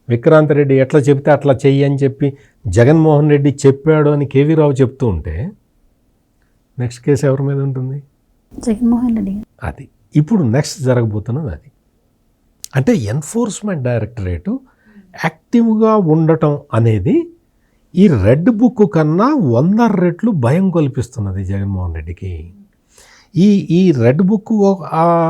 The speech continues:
Speaker 1: అంశం ఒకవైపు, ఎన్ఫోర్స్‌మెంట్ డైరెక్టరేట్ విషయం ఒకవైపు.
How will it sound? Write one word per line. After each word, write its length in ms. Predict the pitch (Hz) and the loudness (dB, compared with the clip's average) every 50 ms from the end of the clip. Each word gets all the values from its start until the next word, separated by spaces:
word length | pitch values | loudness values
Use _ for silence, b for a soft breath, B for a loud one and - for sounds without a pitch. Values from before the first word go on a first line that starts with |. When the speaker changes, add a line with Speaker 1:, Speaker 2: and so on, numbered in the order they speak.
| 170 165 - | -4 -2 0
Speaker 1:
అంశం 340 | 131 170 160 - 208 196 160 | 0 0 2 0 0 0 2
ఒకవైపు, 680 | 131 123 120 151 127 113 104 101 - - 196 294 339 330 b b b b b _ - | 2 2 2 2 2 2 2 0 -2 -2 -2 -4 -4 -4 b b b b b _ 0
ఎన్ఫోర్స్‌మెంట్ 640 | 180 196 202 - 247 247 240 269 - 226 226 208 170 | 0 0 0 2 2 2 2 2 0 -2 -2 0 2
డైరెక్టరేట్ 600 | 160 165 175 185 180 180 - 180 185 180 165 165 | 4 4 4 2 0 -2 -4 -2 -2 -2 0 0
విషయం 320 | 160 156 143 - 190 185 | 0 -2 -2 -2 -2 -2
ఒకవైపు. 560 | 147 110 87 92 85 76 71 67 - - 110 | 0 -2 -2 -2 -6 -6 -10 -12 -16 -20 -20